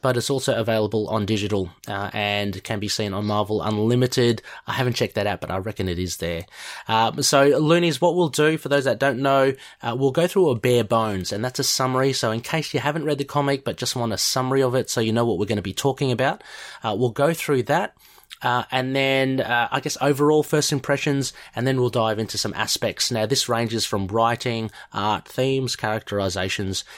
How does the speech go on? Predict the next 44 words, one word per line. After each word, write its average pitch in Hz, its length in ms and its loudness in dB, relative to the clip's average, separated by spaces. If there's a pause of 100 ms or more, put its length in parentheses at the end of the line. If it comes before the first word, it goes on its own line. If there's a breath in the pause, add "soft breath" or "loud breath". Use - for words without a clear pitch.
(140)
and 101 140 -4
references 107 500 -6
to - 140 -6
any 104 180 -4
other 98 240 -6
runs. 104 540 -4 (340 loud breath)
And 113 220 -2
we'll 120 80 -2
cap - 280 -4
it 190 140 -4
off, 180 340 -2
Andrew, 131 500 2 (380)
with 135 240 4
a 127 260 0
Moon 139 360 2 (340)
rating. 139 440 0
Now, 120 200 4
I'm 123 100 2
not 143 120 0
sure 151 140 0
if 143 100 -6
you're 143 60 4
familiar, 156 600 4 (360 loud breath)
we 151 80 4
have 139 220 2
two 196 260 2
Moon 151 220 4
rating 139 260 2
systems. 147 460 0
One 143 180 2
is 123 160 2
the 117 60 0
vanilla 113 400 4
rating, 120 420 0 (500 loud breath)
and 139 200 0
one 147 180 2
is 135 340 0
the 151 120 -4
Khonshu's 127 760 -2
rating 131 440 0
system. 107 400 -2
He 123 160 0
was 127 200 0
my 110 440 2